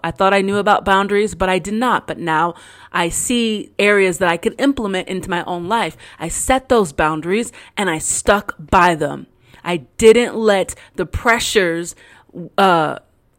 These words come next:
get me to waver to where I was like, "Okay, forget the boundary," right? Because that's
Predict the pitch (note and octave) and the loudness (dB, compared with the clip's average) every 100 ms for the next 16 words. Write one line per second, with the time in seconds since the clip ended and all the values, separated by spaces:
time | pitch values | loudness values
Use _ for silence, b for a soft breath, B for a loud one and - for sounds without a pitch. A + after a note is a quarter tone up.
0 | E3 G3+ - A3 G3+ G3 F3 F3 A3 G#3 | 0 2 2 -4 -2 -2 0 0 0 0
1 | F#3+ F#3+ F#3 F3+ F3+ E3 F3+ E3+ F3+ F3 | -2 -2 0 0 -4 -8 -8 -8 -6 -8
2 | - D#3+ D3+ C#3+ C#3 E2+ - - E3+ C4+ | -4 -4 -2 -4 -8 -12 -8 0 4 4
3 | C4+ B B - A3+ G3+ G#3 G#3 - - | 2 B B -4 -2 0 2 2 2 -4